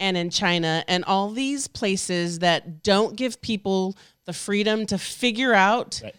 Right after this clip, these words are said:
Speaker 1: their own shit. They censor what it is that you should read and what you should believe, and that is what we're doing right now.
Speaker 2: Right.
Speaker 1: We're saying, "You're not smart enough
Speaker 2: To think for
Speaker 1: to
Speaker 2: yourself.
Speaker 1: take this information and process it and figure your own shit out."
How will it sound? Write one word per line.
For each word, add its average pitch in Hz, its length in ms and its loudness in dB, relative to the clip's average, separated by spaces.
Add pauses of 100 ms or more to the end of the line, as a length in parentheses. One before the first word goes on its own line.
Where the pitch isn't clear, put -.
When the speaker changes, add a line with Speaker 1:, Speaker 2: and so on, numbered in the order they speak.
(180)
Speaker 1:
their 190 180 0
own 185 180 2
shit. - 300 0
They 175 140 0
censor 247 640 -2
what 202 200 2
it 180 140 2
is 185 260 2
that 170 120 -4
you 170 180 -4
should 165 240 -2
read 165 340 0
and 170 140 -2
what 160 140 -4
you 165 100 -6
should 156 220 -4
believe, 151 480 -2
and 160 160 2
that 160 160 4
is 185 160 0
what 156 160 -2
we're 185 100 2
doing 165 460 0
right 139 180 -8
now. 131 220 -12
Speaker 2:
Right. 165 100 -2 (300)
Speaker 1:
We're 240 280 6
saying, 208 600 4
"You're 240 280 4
not 330 300 2
smart 370 300 6
enough 170 720 2
Speaker 2:
To 135 60 -18
think 170 160 -4
for 165 100 0
Speaker 1:
to - 60 4
Speaker 2:
yourself. 262 180 8
Speaker 1:
take 220 60 0
this 262 160 2
information 285 760 4
and 208 240 2
process 277 480 2
it 170 180 2
and 190 140 0
figure 180 180 -2
your 175 160 2
own 170 120 2
shit 208 180 2
out." 175 180 6